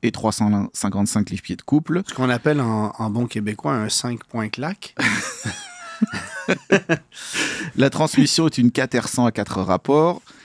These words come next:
Speaker 1: La capacité de remorquage est de huit mille sept cents livres contre huit mille neuf cents pour un Navigator.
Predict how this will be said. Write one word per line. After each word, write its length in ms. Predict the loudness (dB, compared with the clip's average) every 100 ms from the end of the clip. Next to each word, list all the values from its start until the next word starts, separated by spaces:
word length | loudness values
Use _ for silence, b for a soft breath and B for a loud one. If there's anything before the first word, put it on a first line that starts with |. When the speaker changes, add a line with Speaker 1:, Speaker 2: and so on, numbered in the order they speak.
| B B
Speaker 1:
La 120 | 0
capacité 340 | 0 0 0 2
de 60 |
remorquage 580 | 4 4 2 2 2 2 2
est 80 | 4
de 100 | 8
huit 180 | 8
mille 160 | 8 4
sept 180 | 0 -2
cents 180 | 2 4
livres 260 | 2 0
contre 320 | 0 0 4
huit 140 | 4 6
mille 160 | 8
neuf 160 | 6 4
cents 160 | 0 0
pour 160 | 2
un 40 | 2
Navigator. 600 | 2 2 0 2 2